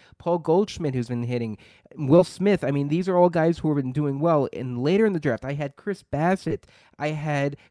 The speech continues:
Kyle Seager. I had Giovanni Gallegos. I even had Rondo Franco sitting on my bench. So if you s-, look at your draft and how you did in, in, in March and, and February when you made those picks, look at the team you started with.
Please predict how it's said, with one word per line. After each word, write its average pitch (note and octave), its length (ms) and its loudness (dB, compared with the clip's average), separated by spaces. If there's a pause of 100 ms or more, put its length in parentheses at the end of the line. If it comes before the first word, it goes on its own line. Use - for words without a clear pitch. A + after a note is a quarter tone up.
Kyle F3+ 280 -2
Seager. F3+ 580 2
I D3 120 -2
had C#3+ 260 0 (260)
Giovanni D#3+ 460 -2
Gallegos. E3 460 2
I C3 80 -6
even E3+ 180 -2
had E3+ 180 -2
Rondo E3 240 0
Franco F3+ 320 -4
sitting B2+ 300 -8
on A#2 80 -10
my A2+ 100 -10
bench. G#2 220 -16
So C#3 220 -4 (240)
if - 320 -6
you A3+ 140 -2
s-, - 360 -14
look G#3+ 160 -2
at A#3 80 -6
your G#3 220 -4 (120)
draft C#3+ 460 -8 (260)
and A#2+ 140 -10
how D3 200 -8
you F#3+ 180 -8
did F3+ 200 -2
in, D3 300 -6
in, A#2+ 300 -4
in B2 160 -8
March C3+ 420 -2
and, A2+ 320 -8
and A2 180 -8
February C#3 360 0
when A#2 160 -8
you B2 80 -10
made C#3+ 180 -6
those C3 220 -6
picks, - 400 -6 (540)
look G3 280 2
at C4 80 -6
the C4 80 -4
team G#3+ 220 -6
you F3+ 80 -4
started B2+ 400 -4
with. - 260 -12